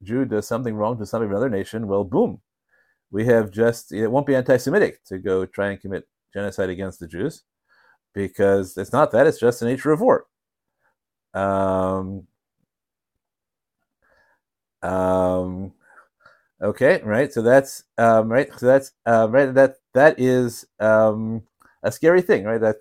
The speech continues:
saw Miriam's question in the chat, right? So that's like, really, like, how far do, how far do we go, right? Do we say, uh, A, on the one hand, right, do we say we, that, you know, that we start off by saying we don't hold, we never hold pe-, uh, people responsible for the actions of their collective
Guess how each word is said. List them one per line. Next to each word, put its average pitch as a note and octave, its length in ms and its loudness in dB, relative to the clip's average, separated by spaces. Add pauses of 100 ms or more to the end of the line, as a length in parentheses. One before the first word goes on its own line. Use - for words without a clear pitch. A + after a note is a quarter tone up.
saw C3 240 6
Miriam's B2 320 2
question B2 300 2
in A#2 60 -2
the A2 60 -4
chat, F#3 260 4
right? A#2+ 220 0
So - 100 -4
that's A#2+ 160 -2
like, A#2 200 0 (1080)
really, F#3+ 240 10
like, - 120 8
how E3 140 10
far D#3+ 240 8
do, D3+ 140 4
how E3 180 8
far D#3 240 6
do E3 80 4
we F3+ 100 4
go, C#3+ 400 6
right? A2 220 -2
Do A#2+ 80 -4
we A#2 80 -2
say, C3 340 2 (120)
uh, A2+ 260 0
A, F#3 240 8
on - 400 -16
the A#2 80 2
one A#2+ 120 4
hand, C3 180 4
right, A#2 140 4
do A2 60 -8
we A2+ 60 -4
say C3 160 2
we, A#2+ 220 0
that, A2+ 260 2
you A2+ 60 -6
know, G#2+ 100 2
that G#2+ 220 -2 (100)
we G2+ 80 -10
start C#3 220 4
off B2 160 4
by A#2 100 0
saying A2 400 -2 (240)
we A#2+ 80 -2
don't C#3+ 140 4
hold, C#3+ 360 6 (360)
we B2 80 0
never E3 200 8
hold C#3+ 200 4
pe-, D3 200 -2
uh, B2 120 2
people B2+ 280 -4
responsible A#2+ 640 -2
for A#2+ 240 -4
the A#2 160 -6
actions A#2 520 -4
of A2+ 280 -2
their A2+ 140 0
collective A#2 680 -6